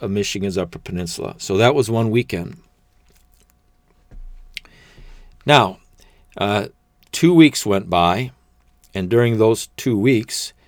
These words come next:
Father added to the declaration more things. So Kennard, uh, after a two-week delay, went around to all the counties of Michigan. Again, this time he started with the Upper Peninsula.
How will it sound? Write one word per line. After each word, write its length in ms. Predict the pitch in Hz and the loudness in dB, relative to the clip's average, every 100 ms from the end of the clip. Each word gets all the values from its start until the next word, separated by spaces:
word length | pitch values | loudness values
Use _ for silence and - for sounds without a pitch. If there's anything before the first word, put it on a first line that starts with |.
| _ _ | _ _
Father 420 | - 107 107 107 | -2 0 2 0
added 580 | 139 120 151 107 104 117 _ - | 4 4 6 4 0 -8 _ -6
to 180 | 104 | -4
the 440 | 92 92 92 - - - | -2 0 -2 -4 -14 -4
declaration 840 | 107 101 101 92 87 - 101 123 - _ _ _ _ | -4 -2 -2 -2 -2 -2 -6 -10 -16 _ _ _ _
more 260 | 101 107 110 | -4 -2 -2
things. 640 | - 90 87 - - - _ _ _ _ _ | -2 -2 -2 -8 -14 -16 _ _ _ _ _
So 440 | - 113 101 95 - _ - | -4 2 2 2 -4 _ -6
Kennard, 520 | 127 117 117 139 135 _ _ _ _ _ | -2 2 2 0 -6 _ _ _ _ _
uh, 220 | 92 92 - | -6 -6 -4
after 540 | 113 104 - 101 92 - - - | -2 -2 0 0 0 -4 -16 -14
a 60 | |
two-week 500 | - 131 120 110 98 | -4 0 2 0 -2
delay, 600 | 98 95 127 120 101 127 - _ _ _ | -4 2 4 4 2 -2 -16 _ _ _
went 220 | 92 101 | -4 -2
around 520 | 101 104 113 117 110 - _ _ - | 2 2 2 0 -6 -18 _ _ -8
to 100 | 117 | -2
all 200 | 127 120 | 2 0
the 100 | 117 | 0
counties 400 | 120 117 117 110 | -2 -2 -2 -2
of 80 | |
Michigan. 500 | 113 113 117 117 120 - | -4 -4 -4 -6 -6 -6
Again, 440 | 120 123 135 104 98 | -2 2 4 2 2
this 220 | 135 - | 0 0
time 240 | 127 110 | -2 -2
he 80 | 107 | -4
started 440 | - - 175 165 | -4 2 4 4
with 200 | 87 85 | 2 -4
the 140 | 87 85 | -4 -6
Upper 240 | 85 85 | -6 -10
Peninsula. 720 | - - 85 82 - 78 78 | -12 -10 -8 -8 -8 -12 -12